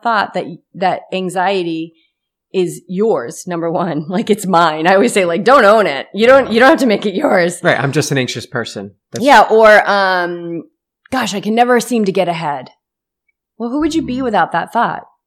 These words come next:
Speaker 1: I mean, that's an easy answer, right? You'd be somebody who was always ahead.
Speaker 3: Yeah,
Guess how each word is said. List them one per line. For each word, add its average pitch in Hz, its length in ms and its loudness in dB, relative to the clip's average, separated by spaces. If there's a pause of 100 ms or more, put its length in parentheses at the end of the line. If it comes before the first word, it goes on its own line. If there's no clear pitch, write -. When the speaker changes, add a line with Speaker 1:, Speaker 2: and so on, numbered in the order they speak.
(300)
Speaker 1:
I 170 40 -10
mean, 170 80 -6
that's 180 180 -4
an 175 80 -2
easy 151 240 -4
answer, 147 300 -8
right? 170 180 -4
You'd 175 120 -6
be 170 100 -4
somebody 160 340 -4
who 160 80 -6
was 151 140 -6
always 175 260 0
ahead. 147 300 -8 (580)
Speaker 3:
Yeah, 104 260 0